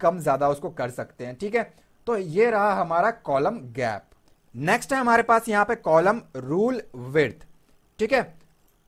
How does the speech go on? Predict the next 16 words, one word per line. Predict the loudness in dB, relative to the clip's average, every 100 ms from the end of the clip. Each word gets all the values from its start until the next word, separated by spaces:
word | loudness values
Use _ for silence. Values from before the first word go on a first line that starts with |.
| -4
So | 2
उसको | 2 2 -6 -6 2
अप्लाई | 2 4 2
करते | 2 -2 -4 -10
हैं। | -6
तो | -4
मैं | -2
यहाँ | -2 -2 -2 2
पे |
आ | 2 2
गया | 2
और | 0 0
यहाँ | -4 -4
पे | -6
मैंने | -8
लिखा | -8 -4 -4